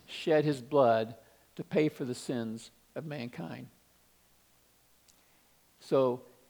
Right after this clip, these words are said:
it was because their faith was solid in Christ that they triumphed over their accuser. And then it says, "And by the word of their testimony."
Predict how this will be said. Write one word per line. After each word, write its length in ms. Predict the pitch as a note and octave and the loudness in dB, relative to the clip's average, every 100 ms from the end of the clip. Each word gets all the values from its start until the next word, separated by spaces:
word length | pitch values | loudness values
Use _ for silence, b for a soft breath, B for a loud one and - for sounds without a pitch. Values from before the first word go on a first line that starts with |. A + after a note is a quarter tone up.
| _ | _
it 60 | C#3 | -2
was 80 | C3+ | 0
because 400 | C3+ F#3 D3+ B2+ | 2 6 6 4
their 140 | B2 | 0
faith 540 | - - D#3+ F#3 G#3 | -2 2 4 4 2
was 140 | D#3 B2+ | -4 -8
solid 560 | - - D#3 D#3+ E3+ | -6 0 2 4 4
in 140 | F3 F3+ | 2 -4
Christ 600 | - D#3+ A#2+ A2 - - | -2 0 0 -2 -6 -6
that 140 | C#3 | -4
they 140 | C3 A#2+ | -4 -4
triumphed 680 | - D3+ D#3 E3+ E3+ - - - | -4 -2 0 -2 -6 -10 -18 2
over 240 | D3+ D3 | 2 4
their 220 | C#3+ B2+ A#2 | 2 0 -2
accuser. 580 | - F3 C#3+ - - - b b b b | -4 -8 -8 -10 -14 -16 b b b b
And 100 | - | -6
then 100 | C#3 | -4
it 60 | D#3+ | -4
says, 400 | - D#3+ D#3 - - - - | 4 6 6 4 -10 -20 -8
"And 220 | D3+ C#3 | -6 2
by 300 | D#3 F3+ A3+ | 2 4 2
the 140 | G#3+ | 2
word 280 | F#3+ F#3 G3+ | 2 2 2
of 80 | F#3 | 0
their 120 | F3+ | -2
testimony." 960 | F3+ G#3 F#3+ F3+ D3+ C#3 B2 A2 A2 | -4 -2 -2 -2 -4 -2 -2 -4 -8